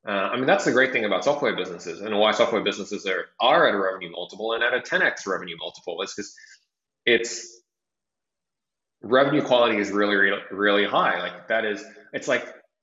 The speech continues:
uh, a great software business, their revenue is like an investment grade bond. Like, people aren't churning from that. Uh, you are gonna get paid. Um, for a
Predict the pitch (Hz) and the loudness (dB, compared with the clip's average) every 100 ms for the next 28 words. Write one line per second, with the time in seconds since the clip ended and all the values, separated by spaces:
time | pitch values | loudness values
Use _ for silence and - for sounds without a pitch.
0 | _ _ _ 113 107 - 104 175 175 156 | _ _ _ -8 -6 -6 0 0 2 0
1 | 165 104 101 104 101 - - _ _ _ | 0 -2 -2 -6 -8 -10 -16 _ _ _
2 | _ _ _ _ _ _ _ _ 110 170 | _ _ _ _ _ _ _ _ 0 2
3 | 147 143 143 123 131 131 110 123 127 123 | 2 2 -2 -4 -2 -2 -2 -2 -2 -4
4 | 104 117 101 143 - - - 110 - 175 | 0 0 2 0 -2 -6 -12 -10 -4 -2
5 | 165 123 127 139 175 135 - 69 - - | -2 -2 -4 -4 -4 -6 -8 -12 -16 -18
6 | - - - - 98 110 165 117 151 113 | -20 -20 -12 -6 -2 4 4 6 4 2
7 | 101 143 - - - - _ _ _ 113 | 2 2 0 -2 -12 -20 _ _ _ 2
8 | 110 107 101 98 101 - - - _ - | 4 4 2 -2 -8 -16 -20 -20 _ -20
9 | - 123 117 113 110 - 110 107 101 98 | -4 0 4 4 2 0 0 2 0 -2
10 | 98 | -4